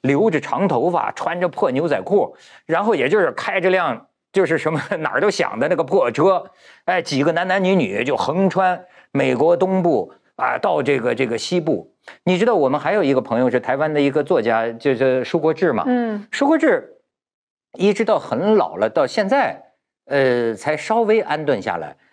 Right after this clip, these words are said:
Speaker 1: 他这一辈子的，你看观点就是，我不要买房子，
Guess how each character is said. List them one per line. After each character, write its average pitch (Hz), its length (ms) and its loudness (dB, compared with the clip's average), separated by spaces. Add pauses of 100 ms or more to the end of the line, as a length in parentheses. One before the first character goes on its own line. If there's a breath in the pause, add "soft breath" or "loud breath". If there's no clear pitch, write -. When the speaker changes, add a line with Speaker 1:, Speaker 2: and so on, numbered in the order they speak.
(140)
Speaker 1:
他 285 120 -2
这 262 200 2
一 165 40 2
辈 170 180 0
子 139 120 0
的， 127 120 2
你 117 120 0
看 131 140 -2
观 151 180 0
点 98 160 -2
就 117 80 -2
是， 107 200 0 (360 loud breath)
我 127 300 0
不 131 120 -2
要 175 140 4
买 92 160 -2
房 82 240 -6
子， - 200 -8